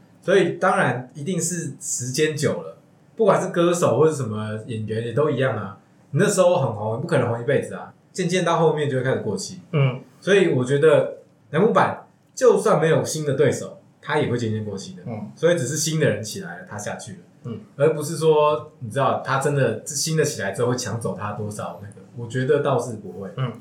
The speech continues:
Speaker 2: 理当来讲是这样子，没错。但是别忘记了，还有新的成员、新血来慢慢加进来，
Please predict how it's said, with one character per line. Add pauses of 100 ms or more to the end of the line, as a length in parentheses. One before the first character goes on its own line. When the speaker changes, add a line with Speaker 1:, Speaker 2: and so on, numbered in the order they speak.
(220)
Speaker 2:
理
当
来
讲
是
这
样
子，
没
错。 (200)
但
是
别
忘
记
了，
还
有
新
的
成
员、
新
血
来
慢
慢
加
进
来，